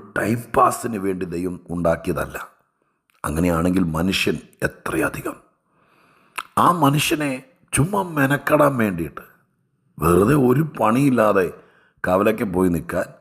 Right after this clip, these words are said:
ആരുടെയെങ്കിലും കുറ്റം പറയാൻ, ഈ ലോകത്തിൽ ഒരിക്കലും നടക്കാത്ത കുറേ കാര്യങ്ങളെക്കുറിച്ച് വെറുതെ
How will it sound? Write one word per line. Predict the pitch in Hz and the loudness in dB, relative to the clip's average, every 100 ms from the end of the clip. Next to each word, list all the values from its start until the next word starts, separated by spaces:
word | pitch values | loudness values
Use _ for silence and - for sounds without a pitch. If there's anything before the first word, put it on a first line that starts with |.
| - | -8
ആരുടെയെങ്കിലും | - - 101 98 95 92 | 0 2 2 2 0 -2
കുറ്റം | 85 73 101 | -2 0 2
പറയാൻ, | 95 78 80 98 - - _ - _ - | 2 2 0 0 -4 -20 _ -20 _ -4
ഈ | 95 123 | 2 6
ലോകത്തിൽ | 123 117 117 107 | 6 4 0 0
ഒരിക്കലും | 95 101 120 127 | 0 0 0 0
നടക്കാത്ത | 107 87 95 104 104 | 0 0 0 2 2
കുറേ | 90 92 87 | 2 2 2
കാര്യങ്ങളെക്കുറിച്ച് | - 92 95 98 85 82 85 85 - - _ _ _ | 0 0 2 2 0 -4 -4 -6 -8 -20 _ _ _
വെറുതെ | 82 95 107 120 | 2 4 4 4